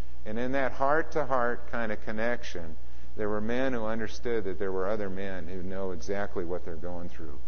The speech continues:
And we are here for you. We're here for one another.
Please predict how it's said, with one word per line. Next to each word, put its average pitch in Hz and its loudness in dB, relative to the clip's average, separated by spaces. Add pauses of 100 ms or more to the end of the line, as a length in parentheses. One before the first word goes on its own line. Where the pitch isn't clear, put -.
(320)
And 92 0
we 110 0
are 127 0
here 110 0
for 101 0
you. 78 0
We're 82 0
here 104 0
for - 0
one 87 0
another. 78 0